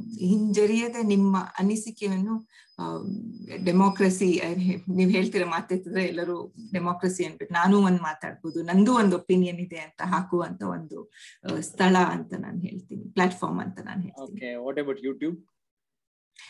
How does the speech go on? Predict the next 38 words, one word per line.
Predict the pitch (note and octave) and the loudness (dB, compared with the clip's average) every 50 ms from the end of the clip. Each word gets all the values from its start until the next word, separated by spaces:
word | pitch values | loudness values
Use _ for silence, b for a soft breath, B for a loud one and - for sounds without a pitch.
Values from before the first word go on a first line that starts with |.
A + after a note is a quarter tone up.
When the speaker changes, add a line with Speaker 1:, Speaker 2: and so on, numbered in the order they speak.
| B B B - - | B B B 2 6
Speaker 1:
YouTube | C#4 F4+ F#4+ F#4+ - - F4+ F#4 F4+ F4+ | 8 8 8 6 6 8 8 10 10 8
is | D#4+ C4+ A#3 A3+ A3+ B3 | 6 6 6 6 6 6
more | C4 D4 D#4 D4+ D4 | 6 4 4 4 2
of | C4+ C4 - B3 A3+ | 2 0 0 2 4
a | |
knowledge, | F#3 F3+ E3 E3+ E3 E3+ F#3 F#3+ G#3 A3 A3 G#3+ F#3+ F3+ - - - - F3 | 4 4 4 2 2 2 4 4 4 4 2 2 2 0 -2 -4 -6 -4 -4
uh, | E3 E3 D#3+ D#3 | -4 -4 -6 -8
platform | D#3 - F#3 F3+ F#3 F#3 F#3 - - E3+ E3+ E3+ E3 | -6 -2 0 0 0 0 -2 -2 -2 -2 -2 -2 -4
ಅಂತ | E3 F3+ F3+ F3+ E3+ | -6 -8 -8 -8 -8
ನನ್ | E3 E3+ E3+ F3 E3+ F3 | -6 -6 -4 -4 -6 -6
ಪ್ರಕಾರ. | - E3 D#3+ - - D#3+ D3+ D#3 D3+ - B B B B B B B B - | -8 -12 -10 -8 -8 -8 -8 -8 -10 -14 B B B B B B B B -6
ಆ, | E3 E3+ E3 E3 | -4 -4 -2 0
ನಿಮ್ಗೆ | E3 E3+ F3+ F3+ F3+ E3+ F3 E3+ E3 | 2 4 4 4 4 4 2 0 0
ಯಾವ್ದೇ | E3 E3+ F3+ F#3 F#3 G#3+ A#3 | 0 2 2 2 2 2 2
ಒಂದು | A#3 A3 G#3+ G3+ F#3+ F#3 F#3 F3+ | 2 2 4 2 2 2 2 0
ವಿಷಯ | F3+ F3+ F3+ - - F#3 | 0 0 0 0 -2 -2
ಬಗ್ಗೆ | F3+ F#3 F3+ F3+ - F#3+ | -2 -2 -4 -4 -2 -2
ನೀವ್ | F3+ E3+ D3+ - | -2 -2 -4 -4
ತಿಳ್ಕೋಬೇಕು, | - F#3 F3+ F#3+ F#3 - G#3 G3 F#3 E3+ E3 - - D3+ C#3 - - - _ - E3+ E3 D3+ | 0 2 2 2 2 -2 -6 -4 -4 -6 -8 -10 -16 -18 -16 -16 -18 -16 _ -8 -8 -8 -8
Okay, | D3+ - - - - - - E3 | -8 -8 -8 -8 -8 -6 -6 -6
I | D#3 | -6
mean, | D#3 D#3 | -8 -8
even | D3+ F3+ F3+ F#3 F#3 G#3 | -4 0 4 6 6 6
for | G#3 G3 - F#3+ F3+ | 6 4 4 2 0
a | F3 F3 | 0 -2
housewife, | E3 F3+ - - F3+ E3+ F#3 F#3 F3+ F3+ F#3+ E3+ E3+ | -4 -6 -6 -2 2 4 4 4 2 2 -2 -4 -4
she | F#3 - - E3 | -6 -6 -6 -6
wants | D#3+ D#3+ E3 E3+ - - | -6 -8 -10 -10 -10 -10
to | E3 E3 | -6 -2
know | F3+ F#3 G3+ G#3 G3 G3 | 0 2 2 2 2 2
something | G3 F#3 F#3+ F#3 F#3 F#3 F#3 F3+ F3+ | 2 2 2 2 2 2 2 2 0
about, | F3+ F3 E3+ F3 E3+ - _ - - | -2 -4 -6 -6 -6 -8 _ -10 -10
uh, | - - B B B B B B B B - | -10 -10 B B B B B B B B 0
cooking | D4 C#4 - C#4+ C4+ C4 C4 C4 B3+ A#3+ | 0 0 2 2 4 4 6 4 4 4
ಇರ್ಬೋದು, | B3 A3+ G3+ G3+ G#3+ G#3 G3+ F#3+ G3+ G#3+ A3 | 2 0 0 0 0 0 0 0 -2 -2 -2
ಅಥವಾ | - F#3 F#3 - - F3+ | -4 -6 -6 -4 -4 -4
ಯಾವ್ದೋ | F3 E3 E3 F3+ F#3 F#3 A3 A3+ | -2 -2 0 0 2 2 2 2
ಒಂದು, | G#3+ G3+ F#3 F#3 F3+ E3+ E3+ - | 2 2 2 0 0 -4 -6 -8